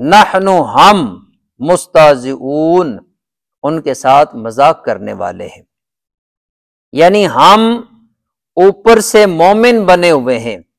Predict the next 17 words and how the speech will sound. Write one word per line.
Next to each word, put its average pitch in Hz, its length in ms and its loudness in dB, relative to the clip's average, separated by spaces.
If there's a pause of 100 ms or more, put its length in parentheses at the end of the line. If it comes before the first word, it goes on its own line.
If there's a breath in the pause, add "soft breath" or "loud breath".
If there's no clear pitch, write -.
(560)
अंदर 175 360 0
से 170 200 -2
हम 156 260 0
काफिर 170 540 0
हैं, 127 200 -8
मुनाफिक 156 840 0
हैं, 117 220 -6 (460)
मुशरिक 208 600 0
हैं। 110 340 -10 (640)
तो 127 60 -10
अहले 156 360 0
ईमान 139 640 0
को 175 260 -2
उनके 247 640 2
गुमान 151 520 0
के 143 100 -6
मुताबिक 127 640 -4